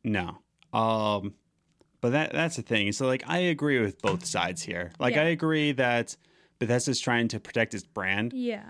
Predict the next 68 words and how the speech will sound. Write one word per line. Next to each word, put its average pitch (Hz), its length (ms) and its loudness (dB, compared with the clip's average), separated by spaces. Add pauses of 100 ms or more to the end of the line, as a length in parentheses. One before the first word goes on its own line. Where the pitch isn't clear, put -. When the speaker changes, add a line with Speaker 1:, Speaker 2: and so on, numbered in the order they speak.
Speaker 1:
But 233 80 4
I 117 60 6
also 127 220 0
agree 113 280 2
with 95 100 -2
Ryan 92 400 2
that 95 180 0
it's, 101 220 -4
like, 95 200 -2
that's 104 180 0
kind 117 160 -2
of 95 100 -4
bullcrap 98 340 -4
that 98 60 -4
he 95 80 -2
sent 107 200 0
me 101 60 6
Speaker 2:
Yeah. 95 60 4
Speaker 1:
a 90 80 0
cease - 240 -4
and 98 140 -4
desist 98 340 -6
letter. 92 140 -4
Speaker 2:
Like, 294 220 -2
I 285 160 0
would 349 160 -2
have 370 120 -2
made 254 200 -2
the 269 40 -2
same 247 200 -4
mistake, 208 360 -10
honestly, 226 460 -6
if 262 80 -6
I 233 140 -4
was 254 80 -2
Speaker 1:
Yeah. 285 80 -6
Speaker 2:
trying 302 140 -6
to 294 40 -10
sell 254 160 -8
something 262 180 -10
on 240 80 -10
Amazon 208 440 -10 (260)
that 277 140 -4
was 302 120 -4
still 277 300 -2
in 339 80 -4
its 359 140 -6
original 302 420 -6
wrapping. 208 240 -6
Like, 208 180 -10
I 226 140 -4
didn't 277 200 -4
unwrap 247 360 -6
it 240 80 -6
out 214 160 -8
of 226 80 -6
the 254 80 -8
plastic, 202 340 -14
'cause 226 60 -6
that's 339 140 -2
what 330 80 -4
it 254 80 -6
was. 233 180 -4
It - 60 -18
was 214 80 -18
that 220 120 -14
he 277 240 -8
didn't, 262 360 -6